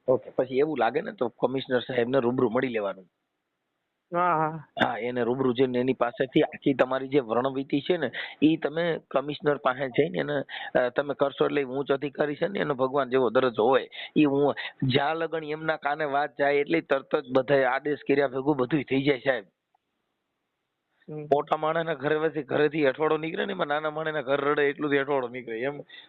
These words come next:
Speaker 1: ઊંચ અધિકારી હોય ને સાહેબ, ઈ ભગવાન કહેવાય. તમારે ઈ ધ્યાન દે એટલે તમે, તમારે એમાં કાંઈ ઘટે નહીં.
Speaker 2: અરે સાહેબ,
Speaker 1: હા.
Speaker 2: એવું હોત ને તો કેવું.
Speaker 1: બસ, બસ.
Speaker 2: પણ જો આ
Speaker 1: હવે
Speaker 2: પરમાર સાહેબ યા,
Speaker 1: હમ.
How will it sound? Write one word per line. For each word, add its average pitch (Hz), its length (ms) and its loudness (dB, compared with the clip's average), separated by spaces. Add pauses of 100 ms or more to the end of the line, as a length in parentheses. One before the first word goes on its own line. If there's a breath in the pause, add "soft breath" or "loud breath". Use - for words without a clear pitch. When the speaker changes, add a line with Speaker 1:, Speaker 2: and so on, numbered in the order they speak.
(140)
Speaker 1:
ઊંચ 156 220 2
અધિકારી 160 440 0
હોય 180 160 -4
ને 196 120 -6
સાહેબ, 170 220 -2
ઈ 170 60 -2
ભગવાન 160 420 0
કહેવાય. 143 300 0
તમારે 147 360 -2
ઈ 175 120 -8
ધ્યાન 160 360 0
દે 180 80 2
એટલે 160 320 2
તમે, 165 340 0 (320 loud breath)
તમારે 175 240 0
એમાં 165 160 -4
કાંઈ 185 180 2
ઘટે 147 260 0
નહીં. 123 260 -8 (2000)
Speaker 2:
અરે 151 420 -10
સાહેબ, 156 260 -4
Speaker 1:
હા. 156 60 6
Speaker 2:
એવું 170 220 4
હોત 175 200 2
ને 190 120 0
તો 170 160 -4
કેવું. 175 340 -4 (580)
Speaker 1:
બસ, 185 140 6
બસ. - 100 4
Speaker 2:
પણ 170 140 2
જો 185 140 6
આ 170 180 6
Speaker 1:
હવે 156 580 2
Speaker 2:
પરમાર 226 360 4
સાહેબ 214 300 4
યા, 196 300 4 (240)
Speaker 1:
હમ. 127 180 -2